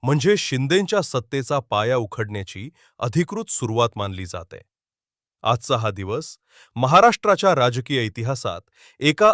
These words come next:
अभूतपूर्व उलथापालथीचा दिवस म्हणून सुवर्ण अक्षरांनी नोंदवला जाईल. मातोश्रीवर झालेल्या या पक्षप्रवेशाच्या मागे गेल्या अनेक दिवसांपासून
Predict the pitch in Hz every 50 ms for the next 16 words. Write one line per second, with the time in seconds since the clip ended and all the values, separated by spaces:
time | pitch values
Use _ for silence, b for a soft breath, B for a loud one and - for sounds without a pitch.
0 | - - 127 120 120 202 247 - - - 196 180 170 190 196 - 135 127 120 113
1 | - 170 196 - 180 156 139 - - 139 120 - 123 107 101 104 104 113 113 -
2 | - 123 139 131 101 92 95 - b b b b b - - 160 165 190 226 233
3 | 220 185 139 - - - 123 117 113 113 117 143 156 120 104 104 107 101 104 101
4 | 95 92 90 - 98 95 92 - _ _ _ _ _ _ _ _ _ _ _ _
5 | _ _ - 107 120 139 160 160 - 262 254 - - 226 226 220 220 220 202 135
6 | 127 135 135 151 156 156 165 170 170 156 151 147 139 - 123 117 - - 147 131
7 | 131 127 123 127 113 - 127 110 - 117 104 98 98 101 104 107 95 80 - _
8 | _ _ b b b b b b 117 107 156 175 196 220 240 247 - - 143 156
9 | 214 262 247 165 139 156 143 - - 160 151 131 - 123 - - 101 95 107